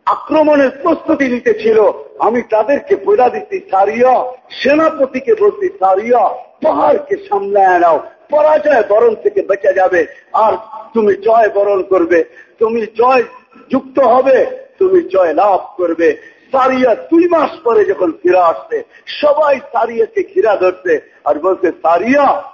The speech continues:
আসামিতা কওলাল উমর?" তো সারিয়া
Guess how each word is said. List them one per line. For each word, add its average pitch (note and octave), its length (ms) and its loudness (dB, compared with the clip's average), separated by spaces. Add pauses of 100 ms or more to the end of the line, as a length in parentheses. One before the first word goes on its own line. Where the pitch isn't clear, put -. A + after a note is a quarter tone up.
আসামিতা E3 680 -2
কওলাল F3+ 540 0
উমর?" D#4 340 0 (300)
তো E3+ 80 0
সারিয়া G#3 540 -2